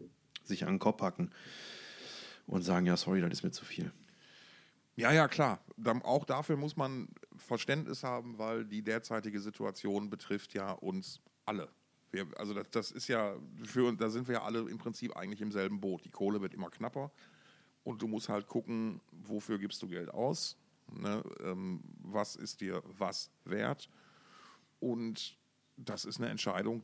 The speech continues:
Speaker 2: die ich immer sehr, sehr nachvollziehen kann.
Speaker 1: Ja, ich se-, also, ne, wir, wir versuchen einfach,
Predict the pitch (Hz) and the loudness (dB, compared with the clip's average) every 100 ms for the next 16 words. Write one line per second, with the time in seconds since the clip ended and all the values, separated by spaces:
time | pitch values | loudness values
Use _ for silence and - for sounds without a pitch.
0 | - 101 104 104 - _ _ _ 107 110 | -4 -2 0 -2 -6 _ _ _ -6 -4
1 | - - 110 101 101 104 107 101 104 - | -6 -4 -2 0 2 2 2 0 0 -4
2 | 80 - 139 - - - _ _ _ _ | -6 -8 -10 -10 -12 -14 _ _ _ _
3 | _ _ _ _ 107 87 80 85 - 101 | _ _ _ _ 4 6 4 0 0 2
4 | 98 - 107 107 - 113 120 - - 107 | 4 4 4 4 2 2 2 4 2 4
5 | 104 104 110 110 82 95 101 90 | 6 8 6 6 4 2 0 -4